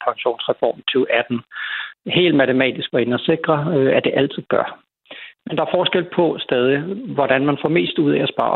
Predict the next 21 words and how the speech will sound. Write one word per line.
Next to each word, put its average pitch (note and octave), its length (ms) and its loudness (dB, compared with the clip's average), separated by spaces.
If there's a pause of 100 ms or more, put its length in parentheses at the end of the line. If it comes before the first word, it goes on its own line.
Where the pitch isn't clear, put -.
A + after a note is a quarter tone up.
op. - 100 -6 (340)
Øh, C3 480 2 (340)
der E3 80 2
er E3+ 80 4
jo B2+ 100 2
mange C#3+ 140 0
måder, C3+ 160 4
man C3+ 140 -2
kan - 160 -6
spare C3+ 200 0
op - 120 -14
på. C3+ 220 0
Man B2+ 60 -2
kan B2+ 120 2
afdrage C3+ 420 0
på C3+ 80 0 (160)
gælden D3 280 -2
i A#2+ 40 -6
sin - 200 -12
bolig, F#3 460 2
man B2+ 180 -2